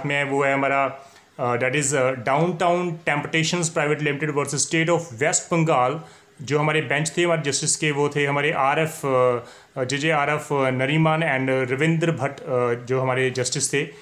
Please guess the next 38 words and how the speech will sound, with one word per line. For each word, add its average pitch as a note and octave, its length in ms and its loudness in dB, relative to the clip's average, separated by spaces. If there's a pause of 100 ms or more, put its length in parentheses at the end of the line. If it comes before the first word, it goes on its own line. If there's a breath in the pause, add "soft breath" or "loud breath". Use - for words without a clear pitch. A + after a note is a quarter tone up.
(200 loud breath)
उन्होंने E3 240 2
ये F3+ 140 2
डिसाइड D3 420 -2
किया D#3+ 120 2
था D#3+ 100 0
कि F3+ 80 -2
जो, E3+ 340 2
अ, C3 540 2
while, C#3+ 360 0
अ, D#3+ 60 0
अ, B2+ 640 2
while C3+ 560 0
conducting D3+ 340 -2
the D#3+ 100 2
investigation, D#3+ 600 0
अ, B2 280 2 (340 loud breath)
जो C#3+ 120 2
पुलिस E3+ 360 2
है, D3+ 260 0
they C3+ 120 0
have D3 240 0
no E3 80 4 (140)
power D3 200 2
under D#3 220 0
section C#3+ 240 -2
one D3 300 0 (120)
zero D3 180 2 (140)
two G3+ 160 2
of E3+ 140 2 (140)
C D3 100 0
R C#3 120 0 (100)
P D3+ 140 0
C C#3 140 0 (420 loud breath)
to F#3+ 60 0
seize G3+ 440 2
any G3 420 0
immovable G3 360 2
property। G3 460 -2